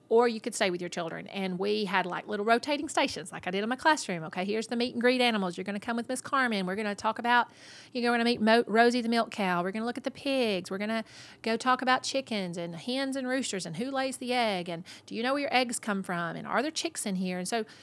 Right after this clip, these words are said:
you know, and then we had a garden. So I would take 'em out in the garden and we'd, I'd have 'em pick a plant. "Everybody go stand by a plant. Okay, is this something that, ke-, you know, is this something just to look at, or is this something that actually feeds you?" So it was educational and it was fun.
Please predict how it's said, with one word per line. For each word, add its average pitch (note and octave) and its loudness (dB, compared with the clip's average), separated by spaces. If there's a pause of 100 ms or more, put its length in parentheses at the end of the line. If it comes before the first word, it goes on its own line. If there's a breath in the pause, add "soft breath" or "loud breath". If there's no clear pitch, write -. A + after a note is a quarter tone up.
(120 loud breath)
you A3 -2
know, G3+ 0
and G#3+ 0
then B3 2
we B3+ 2
had C4+ 4
a C#4+ 0
garden. A3+ 6
So G3 -4
I F#3+ 0
would G3 -4
take A3 -2
'em A#3 -4
out A#3+ -2
in A#3+ -6
the A#3+ -4
garden G3+ 0
and E3 -8
we'd, F3+ -6
I'd F#3 -6
have A3 2
'em G3+ -2
pick - -8
a - 2
plant. G#3+ -2
"Everybody A#3+ 2
go B3+ -2
stand A#3+ -2
by A#3+ 2
a - -8
plant. G#3 -2
Okay, G3 -2
is G3 -4
this B3+ -4
something C4 -6
that, A#3 -8
ke-, - -14
you G#3+ -8
know, F#3 -6
is E3+ -8
this A3+ -6
something A3+ -4
just G3 -6
to F#3 -4
look B3+ -2
at, D4 2
or A3 0
is G3 -6
this G#3 -8
something G3+ -6
that G3 -6
actually F#3+ -8
feeds G3 -6
you?" F#3+ -4
So B3+ -4
it D4 -2
was C#4 -6
educational A#3+ -2
and A#3+ 0
it A3+ -6
was A3 -10
fun. D#3+ -10